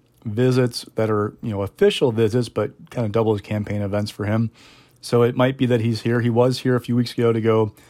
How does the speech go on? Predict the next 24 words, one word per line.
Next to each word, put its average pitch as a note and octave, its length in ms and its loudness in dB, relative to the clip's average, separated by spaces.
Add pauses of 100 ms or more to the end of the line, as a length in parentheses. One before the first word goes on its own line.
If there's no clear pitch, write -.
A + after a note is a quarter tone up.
(340)
to - 100 -2
Marinette B2+ 320 4
Marine C3+ 540 0 (800)
and G#2+ 160 -4
tout A#2+ 360 0
a G2+ 200 -2
contract A#2+ 640 0
there A#2 180 4
that A#2 120 -2
the A#2 100 -4
administration A2 560 -2
signed A#2 420 0
for G#2+ 320 0 (460)
some A#2+ 140 -2
new A2+ 100 2
Navy B2 280 2
ships. E3 420 0 (300)
Maybe C3+ 280 2
you C3+ 80 2
see C3 160 0
more A#2+ 260 2
of A2+ 60 0
that, A#2+ 320 2
more A#2 400 2